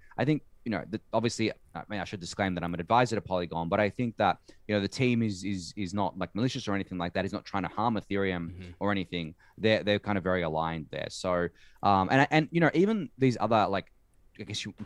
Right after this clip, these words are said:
Speaker 1: can call them true L twos, like Arbitrum and Optimism, are gonna have guardrails on them in some way or another. I don't know if they're gonna be centralized guardrails or anything like that, or,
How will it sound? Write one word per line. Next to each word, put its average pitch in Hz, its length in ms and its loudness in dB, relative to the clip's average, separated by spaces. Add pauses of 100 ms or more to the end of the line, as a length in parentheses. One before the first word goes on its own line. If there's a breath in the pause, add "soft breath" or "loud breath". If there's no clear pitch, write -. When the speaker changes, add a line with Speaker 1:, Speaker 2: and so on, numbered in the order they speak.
Speaker 1:
can 101 120 -4
call 98 100 2
them 95 120 0
true 120 260 0
L 95 180 4
twos, 95 320 -2
like 95 120 0
Arbitrum 95 360 0
and 90 100 -2
Optimism, 98 400 0
are 92 60 0
gonna 92 160 2
have 87 240 2
guardrails 87 600 4
on 98 120 -2
them 82 160 -4
in 85 80 -4
some 90 220 0
way 85 140 2
or 73 100 2
another. 76 320 0 (200 soft breath)
I 123 120 6
don't 127 80 6
know 120 120 6
if 113 100 2
they're 117 80 4
gonna 101 160 0
be 90 80 -4
centralized 110 580 4
guardrails 80 560 0
or 82 60 -2
anything 85 200 -4
like 80 140 -4
that, 98 180 4
or, 92 120 0